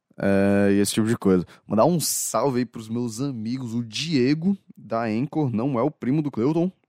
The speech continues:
que um dia eu vou trazer aqui para esse podcast. É, mandar um salve pro Diego da Anchor, é... que o cara simplesmente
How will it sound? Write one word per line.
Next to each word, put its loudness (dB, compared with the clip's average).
que -10
um 0
dia 0
eu 2
vou -2
trazer 0
aqui 2
para 0
esse -2
podcast. -2
É, 4
mandar 2
um 2
salve 4
pro -4
Diego 2
da 4
Anchor, -4
é... 4
que -4
o 0
cara 2
simplesmente -4